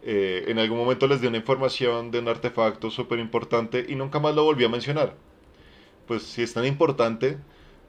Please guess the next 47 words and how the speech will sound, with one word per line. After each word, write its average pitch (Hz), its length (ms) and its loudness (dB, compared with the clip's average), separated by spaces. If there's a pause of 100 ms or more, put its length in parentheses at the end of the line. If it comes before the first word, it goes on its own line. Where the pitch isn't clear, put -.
(280)
resulta 113 460 0
que 156 80 2
no 139 160 6
van 95 120 2
a 104 40 2
ser 120 140 0
los 113 140 0
únicos. 123 340 -4
O 113 40 -10
sea, 107 200 2
este, - 340 -6
este 131 320 6
héroe 139 200 4
que 147 100 -4
es 113 120 -6
de, 123 320 2 (140)
está 117 280 0
comenzando 113 640 0 (300)
no 113 140 2
va 117 60 8
a - 20 2
ser 131 140 2
el 127 60 0
único 127 180 0
que 139 80 2
reciba 107 320 2
esta 101 140 -6
información. 95 600 -4 (320)
O - 40 -20
sea, - 120 -12
seguramente 110 500 -2
hay 123 80 4
un 123 80 -4
villano 117 300 4
detrás 107 300 2
de 98 60 0
este 104 140 -6
artefacto 98 480 -6
también. 104 380 -4
Seguramente 104 500 -2
va 113 60 4
a 117 40 6
haber 117 140 4
alguien 120 180 2
que 120 120 -12
quiera 104 280 0
conseguirlo. 110 520 -6